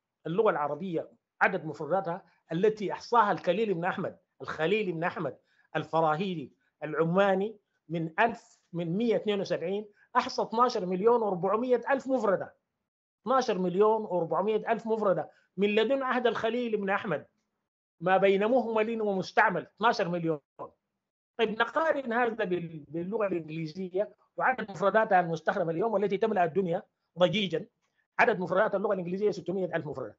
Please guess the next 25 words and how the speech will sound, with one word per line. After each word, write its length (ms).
نصف 160
مليون. 340
والفرنسية 720
أقل 260
من 120
ذلك 320
بقليل، 400
أربعمية 640
ألف 240
مفردة. 400
يعني 300
لو 180
جمعوا 400
لغات 300
أوروبا 320
كلها 540
ما 100
بتساوي 560
نصف 280
مفردات 400
اللغة 240
العربية. 400
طيب 200
هذه 600
السعة 600